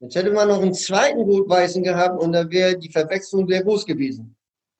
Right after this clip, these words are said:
Und zweitens nehme ich an, weil die Farbe Schwarz und Weiß hier im Wattenmeer sehr, sehr gut zu sehen ist. Farben werden hier eigentlich zu achtzig, neunzig Prozent verschluckt. Erst wenn die Sonne irgendwie von der anderen Seite so kommt, dann kann man noch Farben er-, er-,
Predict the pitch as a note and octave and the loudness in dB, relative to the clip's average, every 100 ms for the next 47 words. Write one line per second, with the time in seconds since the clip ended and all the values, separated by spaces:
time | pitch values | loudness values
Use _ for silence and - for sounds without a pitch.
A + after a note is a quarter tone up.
0 | _ _ _ _ _ C#3 - B2+ F3 B3+ | _ _ _ _ _ -8 -4 2 4 4
1 | C#4 - B3+ A#3 A3 D3 F#3+ A3 G#3+ E3+ | 2 2 4 4 2 2 2 2 2 4
2 | D#3+ D#3 C#3+ - D3 D3 C#3+ C#3 C#3+ B2+ | 2 0 -6 -8 -2 -2 0 -4 -2 0
3 | D3 E3 D#3 C3+ C#3+ D#3 - D#3 C#3 C#3 | 0 -4 -4 0 0 0 0 0 0 -2
4 | - E3 D#3 D3 C#3 C3+ D#3 F#3 E3+ E3 | -2 0 2 2 -2 -4 2 4 4 2
5 | D#3+ D3+ D#3 D3+ D#3 C3+ B2 B2 - C#3+ | 0 -6 -6 0 0 0 -6 -12 -6 0
6 | E3+ F#3+ F3 E3+ D#3 D3+ C#3 D3+ E3 D#3+ | 0 0 0 0 2 -2 -2 -6 -6 -4
7 | A#2+ G#2 - D3+ C#3+ D3+ D3+ - D3+ D#3 | -2 -2 -4 -6 -2 -2 -4 -12 -4 -2
8 | D3 C#3+ E3+ C#3 - - - - - E3 | -2 -4 -2 -2 -4 -16 -18 -18 -2 0
9 | F3 F3 - D3+ D3 C#3 E3+ G3+ F3+ D3 | 2 0 -2 0 2 2 4 4 4 2
10 | B2+ - - D#3 D#3 E3 D#3 D3+ C#3 D#3+ | -2 -8 -6 -4 0 0 0 0 0 0
11 | D3+ D#3 D#3+ D#3+ D#3 - D3+ D3 C#3 D#3+ | 0 2 2 0 -6 -6 -6 -6 -6 -4
12 | D#3 C#3 C3+ - C3+ D3 D3 C#3 C3+ C#3+ | -2 -2 -4 -8 -6 -4 -2 -4 -4 -6